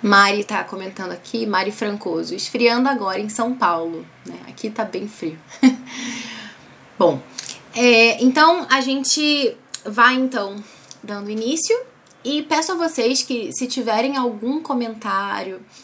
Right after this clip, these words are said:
acho que vocês ficam com muita vergonha de participar, porque vocês estão mandando muito pouca pergunta. <laughs> Sempre que quiserem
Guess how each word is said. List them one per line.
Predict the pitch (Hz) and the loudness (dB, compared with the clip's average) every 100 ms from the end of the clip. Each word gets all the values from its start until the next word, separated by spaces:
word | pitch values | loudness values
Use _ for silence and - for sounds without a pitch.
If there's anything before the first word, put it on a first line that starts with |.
| - - | -20 -2
acho | 240 247 | 0 0
que | 240 | -4
vocês | 254 262 | -6 -6
ficam | 262 269 | -4 -2
com | 269 254 | -2 -2
muita | 277 311 | -2 -2
vergonha | 330 359 269 247 247 247 | -4 -4 -2 -2 -2 -6
de | |
participar, | - 247 - - 269 - - | -4 -4 -4 -10 -6 -6 -6
porque | - | -12
vocês | - | -10
estão | 220 226 | -8 -8
mandando | 220 214 | -6 -8
muito | 226 269 269 | -6 -6 -6
pouca | 277 262 | -6 -4
pergunta. | 277 269 190 - - 196 - 254 - - | -2 -2 -4 -12 -14 -12 -4 -4 -6 -16
<laughs> | - - - _ | -16 -16 -20 _
Sempre | - 269 311 320 330 | -6 0 0 0 -2
que | 311 | -2
quiserem | 285 214 202 202 220 214 | -2 0 0 0 -2 -6